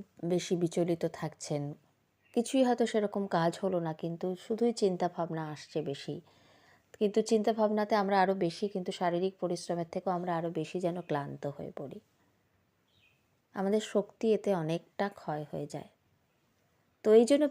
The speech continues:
বৃত্তিরূপেণ সংস্থিতা যখন বলা হচ্ছে, এই যে, এই যে মায়ের এই যে প্রতিটা বৃত্তি তো তাঁরই রূপ, তো সেই কারণের জন্য যাদের মধ্যে এইরকম সমস্যা হচ্ছে যে সারাদিনই কিছু না কিছু চিন্তাভাবনা আসছে, তারা কিন্তু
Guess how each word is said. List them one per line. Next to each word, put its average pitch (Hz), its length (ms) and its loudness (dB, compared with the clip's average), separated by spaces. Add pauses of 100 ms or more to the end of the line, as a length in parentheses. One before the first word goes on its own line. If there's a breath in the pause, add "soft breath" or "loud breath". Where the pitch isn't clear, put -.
(120)
বৃত্তিরূপেণ 226 1000 4
সংস্থিতা 151 680 -2 (100)
যখন 156 400 -4
বলা 151 280 -6
হচ্ছে, 165 300 -6 (240)
এই 156 100 -4
যে, 185 80 -6
এই 185 140 -4
যে 196 140 0
মায়ের 185 440 -2
এই 226 180 4 (120)
যে 226 80 2 (180)
প্রতিটা 247 380 -2
বৃত্তি 226 400 -2 (120)
তো 262 80 2
তাঁরই 208 440 0
রূপ, 233 280 2 (1040 soft breath)
তো 226 100 0
সেই 269 260 8
কারণের 202 480 4
জন্য 156 280 -2 (100)
যাদের 175 360 0 (100)
মধ্যে 165 280 -6 (120)
এইরকম 220 420 0 (160)
সমস্যা 156 500 -6
হচ্ছে - 340 -10 (280)
যে - 80 -8
সারাদিনই 175 680 -2 (100)
কিছু 185 240 -6
না 175 120 -6
কিছু 170 240 -8
চিন্তাভাবনা 156 720 -8 (120)
আসছে, - 300 -10 (840 soft breath)
তারা 180 280 0
কিন্তু 180 380 -6